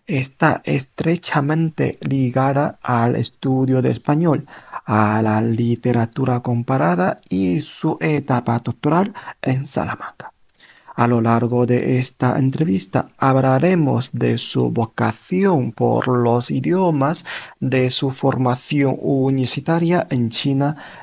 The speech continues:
de su experiencia como doctoranda en España, de su tesis doctoral y también de su trabajo actual como profesora universitaria en China.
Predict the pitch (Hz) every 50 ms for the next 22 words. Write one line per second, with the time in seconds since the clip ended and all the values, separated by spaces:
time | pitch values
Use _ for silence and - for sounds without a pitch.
0 | - _ 123 120 123 117 - - - 123 - - 139 127 135 135 131 123 120 -
1 | 117 110 104 101 - 110 107 104 101 - 101 - _ - 120 131 139 139 143 135
2 | 127 120 123 - - - 139 127 110 - - - - - - 135 143 156 160 175
3 | 185 202 - - - - - - - - - 117 120 117 113 - - - 117 110
4 | - 131 147 156 147 - 160 156 - - 160 - - 190 185 196 202 - - -
5 | 151 151 151 - 165 170 180 185 185 196 196 190 185 170 147 131 - - 139 131
6 | - 120 117 120 120 - - 135 - - - - - - 139 131 135 139 156 -
7 | - - - 139 127 123 120 120 120 123 - - 147 135 - 139 131 - 175 165
8 | 165 - - _ _ - 139 139 139 139 139 143 147 143 139 131 - 135 131 143
9 | 147 151 156 160 - - 143 - - - - - - - -